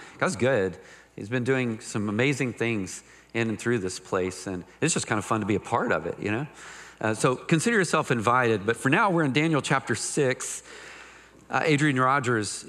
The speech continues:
uh, years ago, kind of a famous, uh, preacher, he's now with the Lord. He was talking about a story about a man that had bragged about the fact that he had cut off the tail of a man-eating lion.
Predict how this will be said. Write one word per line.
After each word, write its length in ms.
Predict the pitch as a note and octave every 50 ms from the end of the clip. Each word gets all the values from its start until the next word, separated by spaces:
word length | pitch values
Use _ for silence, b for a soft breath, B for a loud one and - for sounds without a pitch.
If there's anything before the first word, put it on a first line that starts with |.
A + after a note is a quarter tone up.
| - -
uh, 60 | -
years 240 | - - A2+ A2 G2+
ago, 220 | G2+ A#2+ A2 A2 G#2
kind 160 | - C#3+ D#3+
of 80 | B2 -
a 20 |
famous, 460 | - B2 B2 A#2+ A#2 G#2+ - - -
uh, 180 | - - - - - - - _ _
preacher, 560 | - - C#3 B2+ - - C3+ B2 B2 B2 A#2+ A#2
he's 320 | A2 A#2 A2 G2 - -
now 240 | C3 A#2+ A#2 A#2+ A#2+
with 140 | A#2 A2+ -
the 80 | A2+
Lord. 440 | G#2 G#2+ A#2 A#2 A#2 A#2 A#2 A2+ A2+ - B B B B B B B
He 160 | B - A#2+ A#2
was 200 | A2 A2 G#2 -
talking 280 | - D3+ D#3 - C#3
about 400 | B2 A#2+ A#2+ A#2+ A#2 A2+ - -
a 80 | A#2 G#2
story 540 | - - - - A#2+ B2 A#2+ A2+ G#2 G2 G2
about 220 | F#2 A2 G#2+ G#2
a 40 | G2+
man 420 | G#2+ A#2 A#2+ A#2+ A#2+ A#2 A2+ G#2
that 120 | G2+ G#2 G2
had 180 | G#2+ G2 F2+
bragged 540 | E2 G#2+ A2+ A2+ A#2 A#2 A2 G#2 G#2 G2 F2 - B B B B B B B B B B B B _ _ _ _
about 160 | A2 C3+ B2+
the 80 | - A2
fact 240 | - C3 B2+ - -
that 100 | A#2+ -
he 140 | - D#3 C3+
had 160 | A#2 F#2+ -
cut 320 | - - E3+ F#3 - - -
off 280 | D3+ C#3+ D3 - - -
the 80 | A#2
tail 640 | - - - - - E3+ F3+ C3+ G#2 G2 F#2+ F#2+ -
of 140 | - B2 G#2
a 40 | G#2+
man-eating 840 | G2+ G#2 G#2 A2+ A#2+ C3 C3+ D3 D3 C#3+ - C3+ B2+ A#2+ B2 A2+ G#2
lion. 540 | G2+ F#2 F#2+ G2+ G2 G#2+ G#2 F#2+ F2 E2